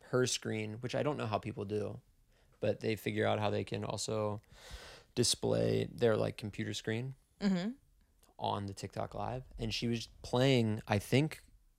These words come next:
Speaker 1: like, Grand Theft Auto or something like that, but she was asleep. So she was just driving the
Speaker 2: Oh.
Speaker 1: car in it,
Speaker 2: What?
Speaker 1: but was just asleep. So she's like this.
Speaker 2: Yeah.
Speaker 1: And her finger is just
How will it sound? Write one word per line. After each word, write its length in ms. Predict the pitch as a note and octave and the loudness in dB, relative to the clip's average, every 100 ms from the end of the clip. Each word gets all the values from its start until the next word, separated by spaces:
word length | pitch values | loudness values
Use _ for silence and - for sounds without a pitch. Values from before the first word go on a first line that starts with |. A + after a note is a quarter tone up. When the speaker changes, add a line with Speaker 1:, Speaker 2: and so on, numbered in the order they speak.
| _ _ _ _ - | _ _ _ _ -2
Speaker 1:
like, 260 | G#2 F#2 - | 0 0 -2
Grand 300 | G#2+ G#2+ G#2+ | 2 2 4
Theft 240 | A2 - | 0 0
Auto 240 | G#2+ G#2+ A#2+ | 0 2 2
or 100 | C3 | 0
something 280 | - B2 | -2 -2
like 140 | C3+ C3+ | -2 2
that, 220 | D3+ D#3 G3 _ | 2 2 -4 _
but 100 | A#2 | -2
she 100 | - | 0
was 140 | A#2+ G#2 | 2 2
asleep. 580 | G2 - A2+ A#2 - - - - _ _ _ - - - | 2 2 2 -2 -4 -12 -20 -20 _ _ _ -20 -20 -4
So 120 | A2+ | 0
she 120 | A2+ | 6
was 120 | A2+ | 6
just 200 | A2 G#2 | 6 2
driving 540 | - G#2+ G#2+ A2+ C3 G3 | 0 4 8 10 10 10
the 100 | F#3+ | 10
Speaker 2:
Oh. 60 | F3+ | 12
Speaker 1:
car 480 | B2+ A2+ G#2+ B2 E3+ - - - - - _ _ - - - | 12 12 10 4 -2 -12 -20 -20 -20 -20 _ _ -20 -16 6
in 160 | C#3 | 8
it, 120 | A#2+ A#2+ | 8 6
Speaker 2:
What? 300 | D4 - - | 2 -2 4
Speaker 1:
but 60 | A#2 | 6
was 100 | A#2 | 6
just 160 | A#2 | 4
asleep. 380 | G#2+ - B2 - | 2 4 4 2
So 60 | A2 | 0
she's 180 | B2 A#2 | 0 2
like 160 | G#2+ | 2
this. 380 | G#2 G#2+ G#2+ - - - - - - - | 2 0 -2 -8 -16 -20 -20 -20 -20 -20
Speaker 2:
Yeah. 420 | - F#3 F#3+ F3 D#3+ D#3+ C#3 - - _ _ _ _ | -12 -2 0 2 0 -4 -8 -16 -20 _ _ _ _
Speaker 1:
And 100 | B2 | 2
her 60 | A2+ | 2
finger 380 | - C3+ B2+ A#2+ | 4 4 6 4
is 80 | |
just 180 | A2 A2 | 4 -2